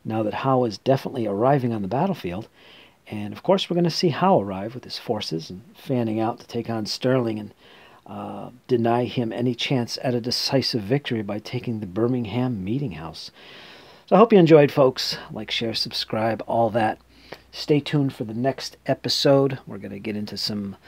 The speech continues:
uh, maneuvering and other shenanigans put on by the British. We'll see what they do. And we're gonna get into it.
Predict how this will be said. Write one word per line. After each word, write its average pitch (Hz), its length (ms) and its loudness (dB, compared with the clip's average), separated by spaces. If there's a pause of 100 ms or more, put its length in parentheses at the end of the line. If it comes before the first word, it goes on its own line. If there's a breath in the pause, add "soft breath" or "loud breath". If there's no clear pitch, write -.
(340 loud breath)
uh, - 320 -12
maneuvering 135 540 4
and 131 280 -8
other 131 220 4
shenanigans 139 760 2
put - 180 -4
on 131 120 2
by 135 100 4
the 127 100 2
British. 127 440 0
We'll - 100 -14
see - 240 -8
what 92 160 -10
they 92 120 -8
do. 101 280 -8 (640 loud breath)
And 92 520 -12 (320 loud breath)
we're 160 120 -6
gonna 220 140 0
get 208 140 4
into 208 260 2
it. - 100 -16